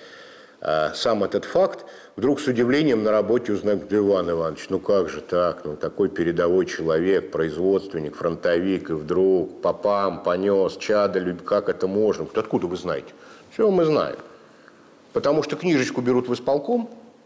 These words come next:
просматривают, и заметных людей берут на заметочку. Понятно, что здесь есть момент, а, где есть определённая логика со стороны представителей власти, даже в такой оголтелой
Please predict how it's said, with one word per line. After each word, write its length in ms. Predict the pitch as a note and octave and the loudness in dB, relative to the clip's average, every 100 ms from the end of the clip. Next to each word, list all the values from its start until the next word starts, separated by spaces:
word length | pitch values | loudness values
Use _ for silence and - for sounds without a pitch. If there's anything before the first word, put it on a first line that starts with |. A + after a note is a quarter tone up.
| _ _ _ _ _ | _ _ _ _ _
просматривают, 840 | C3 B2 - F#3+ G#3 F#3+ F#3 F3+ E3 - - _ _ | -2 -2 2 0 2 2 2 2 -2 -10 -20 _ _
и 60 | G3+ | -4
заметных 560 | F3+ F#3 G#3 G3+ C3 A#2 | 2 4 4 2 -2 -4
людей 340 | A#2+ C#3 F3 | -4 -4 -4
берут 380 | E3 G2+ C3 G2+ | -4 -2 -2 -4
на 80 | E2 | -4
заметочку. 600 | D#2+ D#2+ D2+ - - E2+ - - - - - | -4 -4 -8 -12 -16 -18 -18 -18 -16 -16 -4
Понятно, 420 | C3+ F3+ F#3+ A#2+ | 0 2 2 2
что 180 | A2 C3 | 0 0
здесь 280 | A#2 C#3+ - | 2 2 2
есть 180 | C3 B2+ | -2 0
момент, 460 | B2+ C#3+ D3 C3 - - - - | 2 4 2 0 -6 -16 -20 -8
а, 520 | F#2 F#2+ F#2+ F#2 F2+ - G#2 | -2 0 0 0 -2 -6 -8
где 460 | G2 G#2+ C#3+ C3 | -4 2 2 2
есть 300 | G2 C#3 - | 2 0 0
определённая 560 | C3 B2+ B2+ C3+ C3 C3+ | 0 0 0 2 4 4
логика 480 | C#3+ D3+ A2 G#2 E2+ | 4 4 2 -2 -4
со 140 | - | -6
стороны 360 | - A2+ A2+ G2 | -4 0 0 0
представителей 720 | - G2 - G#2+ G2 G2+ A2 | -4 -4 0 2 2 2 2
власти, 380 | C3+ G#3 - G2+ | 4 4 2 0
даже 320 | F#2 A2+ - | 0 0 -2
в 60 | |
такой 320 | - G#2 A2 G#2 | -4 0 2 2
оголтелой 800 | A2 A2 A#2+ A#2+ A2+ F2 E2 | 2 2 2 2 0 2 0